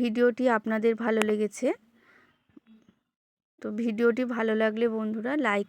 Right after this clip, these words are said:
কমেন্ট, শেয়ার করবেন। আর এখনও পর্যন্ত যে সকল বন্ধুরা আমার চ্যানেলটিকে সাবস্ক্রাইব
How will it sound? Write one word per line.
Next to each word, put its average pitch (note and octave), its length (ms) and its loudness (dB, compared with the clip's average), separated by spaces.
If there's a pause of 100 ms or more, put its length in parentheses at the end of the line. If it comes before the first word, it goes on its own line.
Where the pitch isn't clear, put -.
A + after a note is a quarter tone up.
কমেন্ট, G#3+ 320 -4
শেয়ার A3 220 0
করবেন। B3 400 -2 (200)
আর F#3+ 120 -4 (1500)
এখনও A#3+ 360 -2
পর্যন্ত B3 460 0 (140)
যে A#3 120 2
সকল A#3 260 -2 (100)
বন্ধুরা A#3 360 -2
আমার G#3+ 280 -2
চ্যানেলটিকে G#3+ 600 -2 (120)
সাবস্ক্রাইব A#3 460 -2